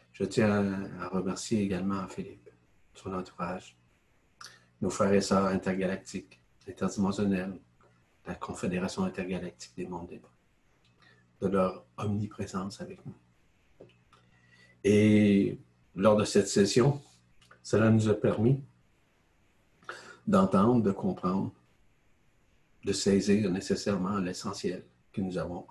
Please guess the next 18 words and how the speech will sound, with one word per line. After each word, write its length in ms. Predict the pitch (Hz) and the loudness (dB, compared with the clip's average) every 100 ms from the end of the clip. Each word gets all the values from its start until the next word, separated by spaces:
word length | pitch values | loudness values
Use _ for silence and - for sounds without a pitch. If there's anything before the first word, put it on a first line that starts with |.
| - | -16
à 240 | 82 - - _ - | -14 -16 -20 _ -10
comprendre. 580 | - - - - _ _ _ _ _ _ _ _ _ _ - | -8 -8 -12 -20 _ _ _ _ _ _ _ _ _ _ -10
Ici, 400 | 90 - - - - _ _ _ _ _ _ _ _ _ _ _ _ - - - _ _ _ | -8 -4 -4 -4 -8 _ _ _ _ _ _ _ _ _ _ _ _ -20 -20 -20 _ _ _
je 100 | - | -4
vous 140 | 101 110 | 0 0
souhaite, 540 | - 117 117 117 - | 2 4 4 2 -2
euh, 200 | 85 76 - _ _ _ _ _ _ _ _ _ _ _ _ - | -2 -2 -8 _ _ _ _ _ _ _ _ _ _ _ _ -10
quelques 300 | 101 - 87 | -8 -4 0
jours 240 | 101 90 | 0 0
de 80 | 87 | -4
conscientisation, 840 | - 90 90 85 - 85 - 131 - _ _ _ _ _ - - _ _ _ _ _ _ - | -6 -6 -6 -6 -6 -6 -6 -8 -10 _ _ _ _ _ -20 -20 _ _ _ _ _ _ -10
quelques 300 | 82 - 90 | -8 -4 -2
jours 160 | 87 | -2
d'accueil, 560 | - 85 85 - - - _ _ _ _ - | -4 -6 -6 -4 -4 -8 _ _ _ _ -16
quelques 240 | - 80 92 | -12 -8 -2
jours 180 | 98 | -2
de 80 | 87 | -2
résilience, 880 | 87 90 90 85 73 - - - | -2 -2 -2 -4 -8 -14 -20 -20